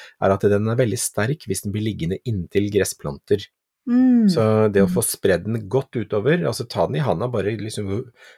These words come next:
Speaker 1: kaste den utover, sånn at du får en ordentlig god spredning på det. Og så enten så tar du det i det området hvor du skal vanne, sette på sprederen,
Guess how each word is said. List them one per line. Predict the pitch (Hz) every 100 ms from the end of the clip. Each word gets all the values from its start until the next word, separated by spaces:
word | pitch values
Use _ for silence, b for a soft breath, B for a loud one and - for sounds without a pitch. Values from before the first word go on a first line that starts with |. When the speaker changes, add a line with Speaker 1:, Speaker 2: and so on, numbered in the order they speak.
| b
Speaker 1:
kaste | - 143 - -
den | 135 95
utover, | 95 101
sånn | 113 95
at | 98
du | 113
får | - 101 104
en | 110 - 101
ordentlig | 107 110 - 135
god | 107
spredning | - 107 85 80
på | 78 85
det. | 113 - b b b b _
Og | -
så | - - 110 107 107 107 113 120 _
enten | 117 95 - 190
så | 180 165
tar | - 92
du | 98
det | 110 123
i | 110
det | 104 107
området | - 113 87 82 82 101
hvor | 101
du | 101
skal | - 101
vanne, | 104 95 101 226 b b b _
sette | - 135 -
på | 113
sprederen, | - 107 90 139 185